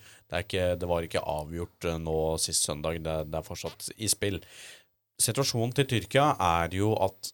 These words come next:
eh, Erdogan har sittet med makten, eh, så å si sammenhengende i tjue år. Den lengstsittende, eh, både stats- og re-, regjeringslederen i Tyrkias historie.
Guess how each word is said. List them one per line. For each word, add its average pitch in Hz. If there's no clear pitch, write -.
eh, 90
Erdogan 92
har 85
sittet -
med 80
makten, 92
eh, 85
så 82
å 82
si -
sammenhengende 78
i 80
tjue 80
år. 101
Den 92
lengstsittende, 82
eh, 80
både 80
stats- -
og 82
re-, 90
regjeringslederen 85
i 87
Tyrkias -
historie. 110